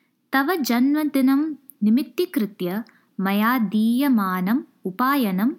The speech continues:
एतत्। एतस्य अन्तः जीवनदर्शनम् अस्ति" इति।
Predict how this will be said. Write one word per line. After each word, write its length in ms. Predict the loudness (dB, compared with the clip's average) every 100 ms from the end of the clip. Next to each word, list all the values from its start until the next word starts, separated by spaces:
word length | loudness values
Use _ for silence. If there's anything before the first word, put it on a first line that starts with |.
| -4
एतत्। 440 | -2 -2 -6 -10 -20 _ _ _ _ _ _ -2
एतस्य 600 | 0 0 -2 -2 -2 -2
अन्तः 680 | -2 -2 0 0 0 -2 -4 _ _ -8
जीवनदर्शनम् 1040 | -2 0 2 0 0 0 -4 -4 0 0 0
अस्ति" 380 | -2 -6 -6 -8 _ _ _ -8
इति। 280 | -4 -8